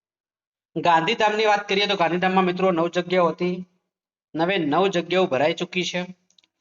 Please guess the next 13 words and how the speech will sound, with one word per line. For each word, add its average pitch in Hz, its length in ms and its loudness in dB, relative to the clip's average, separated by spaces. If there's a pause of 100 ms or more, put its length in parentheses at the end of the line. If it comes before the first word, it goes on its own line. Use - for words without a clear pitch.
(160)
તો 185 60 -2
ઝીરો 160 280 0
જગ્યાઓ 165 420 0
વધી 143 220 -2
છે, 180 120 -8
એક 160 240 -6
પણ 180 100 0
જગ્યા 156 260 -4
ખાલી 151 360 -4 (140)
નથી. 123 380 -10 (580)
લખપતની 240 580 0
વાત 196 260 0
કરીએ 185 400 0